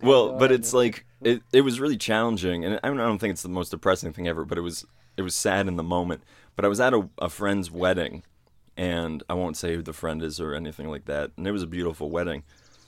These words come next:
Speaker 1: Um, but I was sitting next to a, a guy who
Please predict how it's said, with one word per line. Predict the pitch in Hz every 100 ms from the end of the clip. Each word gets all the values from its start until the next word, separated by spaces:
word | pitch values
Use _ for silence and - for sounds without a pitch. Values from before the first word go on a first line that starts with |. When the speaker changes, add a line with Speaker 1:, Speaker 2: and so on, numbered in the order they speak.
| _ -
Speaker 1:
Um, | 92 90 87 82 73 - _
but | 95
I |
was | 92 -
sitting | 123 113 104
next | 92 - -
to | 90 85
a, | 82 - _
a | 78
guy | 82 82 82 82 82 78 78 _ _ _ -
who | 90 87 85 82